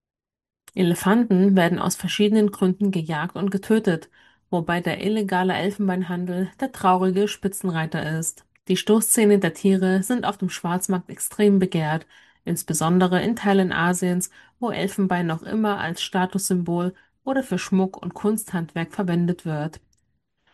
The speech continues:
Obwohl der internationale Handel mit Elfenbein seit neunzehnhundertneunundachtzig durch das Washington Artenschutzabkommen verboten ist, floriert der illegale Markt weiter,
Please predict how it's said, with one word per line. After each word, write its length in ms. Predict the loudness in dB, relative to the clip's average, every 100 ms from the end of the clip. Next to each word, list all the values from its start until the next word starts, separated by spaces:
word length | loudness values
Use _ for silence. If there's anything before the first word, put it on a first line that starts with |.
| _
Obwohl 400 | -4 -4 0 2
der 140 | 4 2
internationale 880 | 4 2 2 2 2 4 4 2
Handel 440 | 0 0 2 0 -2
mit 180 | -6 -6
Elfenbein 720 | -4 -2 -2 0 0 -2 -6 _ _
seit 260 | -8 -6 -2
neunzehnhundertneunundachtzig 1700 | 0 0 -2 -4 -2 -2 -2 -4 -4 -4 -8 -12 -8 -4 -2 -2 -6 -20 -20 _
durch 200 | 2 4
das 180 | 4 2
Washington 380 | 2 4 2 2
Artenschutzabkommen 1200 | 0 -2 -2 -4 -4 -4 -4 -6 -4 0 0 0
verboten 480 | -2 -6 -4 -4 -2
ist, 400 | -2 0 -2 -8 _ _ _
floriert 640 | -10 -2 0 0 -2 -4
der 100 | -8
illegale 460 | -2 -2 0 -2 -2
Markt 320 | -4 -6 -4
weiter, 500 | -2 -2 -2 -4 -4